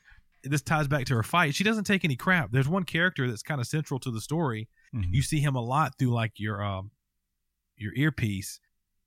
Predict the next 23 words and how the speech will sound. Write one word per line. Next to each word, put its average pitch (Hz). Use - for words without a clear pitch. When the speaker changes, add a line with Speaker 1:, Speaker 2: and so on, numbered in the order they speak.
Speaker 1:
and 117
he 214
ends 214
up 160
dropping 165
a 127
pretty 175
big 143
bomb 175
on 131
you. 123
And 120
she's 180
like, 131
"All 147
right, 202
then, 190
I 143
see 202
how 190
it's 165
gonna 170
be." 165